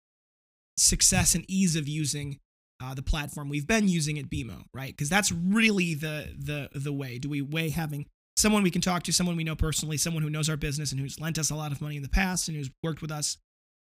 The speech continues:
but their system doesn't work that well for us on a day-to-day basis, versus having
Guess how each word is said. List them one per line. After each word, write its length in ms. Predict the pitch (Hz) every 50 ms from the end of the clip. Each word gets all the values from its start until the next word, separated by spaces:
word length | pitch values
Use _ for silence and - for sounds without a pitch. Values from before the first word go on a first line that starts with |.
| _ _ _ _ _ _ _ _ _ -
but 160 | 190 180 -
their 140 | 180 175 156
system 360 | - 185 156 - - 160 147
doesn't 300 | 156 147 135 147 - -
work 220 | 151 165 156 151
that 200 | - - - -
well 200 | 139 135 - 127
for 200 | 123 - - 135
us 360 | - 131 - - - - - - _ _ -
on 80 | 143 139
a 60 | 135
day-to-day 320 | 139 147 143 131 131 -
basis, 560 | - - 139 135 117 - - - - - - - _ _ _ _ _ _ _ _ _ _ _ _ _ _ _
versus 480 | - 170 185 190 185 - - 175 160 143
having 560 | 139 165 160 165 165 165 160 156 156 156 151